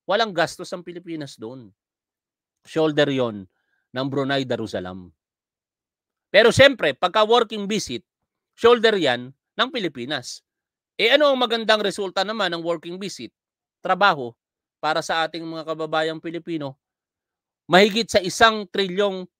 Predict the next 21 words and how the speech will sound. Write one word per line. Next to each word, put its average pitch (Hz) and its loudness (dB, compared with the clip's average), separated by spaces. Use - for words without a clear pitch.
pisong 175 -4
investment 170 -2
ang 160 -2
operational 160 0
na 151 -6
ngayon 143 -8
sa - -12
Pilipinas. 143 -12
At 135 -2
daang 170 2
libong 175 0
trabaho 151 4
na 151 0
po 143 -10
ito 139 -6
para 143 2
sa 156 -2
mga 147 -6
kababayan 139 -2
nating 127 -10
Pilipino. 127 -14